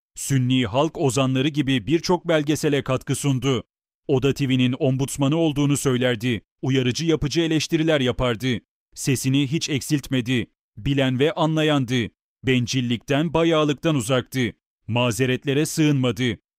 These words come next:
Karakterini bozmadı. Doğruluktan, iyilikten, yüreklilikten asla ödün vermedi.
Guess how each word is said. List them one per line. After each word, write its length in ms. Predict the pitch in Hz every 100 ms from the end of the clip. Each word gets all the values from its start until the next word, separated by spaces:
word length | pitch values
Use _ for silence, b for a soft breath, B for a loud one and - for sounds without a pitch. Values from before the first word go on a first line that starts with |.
| _ -
Karakterini 760 | 135 127 123 135 123 131 160
bozmadı. 600 | 147 139 113 127 123 117 - _ _ -
Doğruluktan, 760 | 131 127 120 123 - 131 131 -
iyilikten, 640 | 139 127 123 - 139 123
yüreklilikten 840 | 98 123 135 139 139 120 139 135 -
asla 400 | 160 170 165 151
ödün 320 | 143 143 151
vermedi. 560 | 139 127 123 110 123